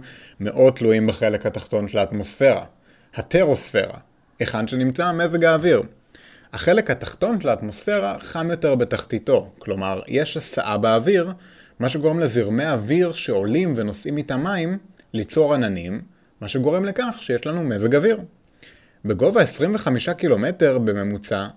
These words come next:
נמצאת שכבת האוזון, מולקולה של חמצן שסופגת ביעילות אור על סגול מהשמש.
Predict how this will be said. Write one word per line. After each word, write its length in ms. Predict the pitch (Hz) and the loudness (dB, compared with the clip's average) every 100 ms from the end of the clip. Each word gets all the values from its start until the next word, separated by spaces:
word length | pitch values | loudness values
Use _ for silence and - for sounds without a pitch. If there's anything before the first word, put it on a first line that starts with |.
| _ - | _ -6
נמצאת 420 | 127 107 101 - | -4 -2 -4 -4
שכבת 400 | - 104 95 101 | -6 -4 -2 0
האוזון, 500 | 107 104 175 123 95 - _ _ _ - | 0 2 0 0 -4 -14 _ _ _ -6
מולקולה 440 | 110 127 - 175 | 2 2 4 0
של 160 | 160 147 | 0 -2
חמצן 520 | - 117 - 95 92 | -2 -4 -4 -6 -6
שסופגת 560 | 104 104 107 139 160 160 | -6 -6 0 2 4 4
ביעילות 520 | 143 135 147 190 190 | 2 2 2 0 0
אור 280 | 135 139 131 | 2 2 2
על 80 | 131 | 0
סגול 400 | - 117 110 104 | 0 2 2 2
מהשמש. 640 | 107 - 156 104 - | -2 0 0 0 -6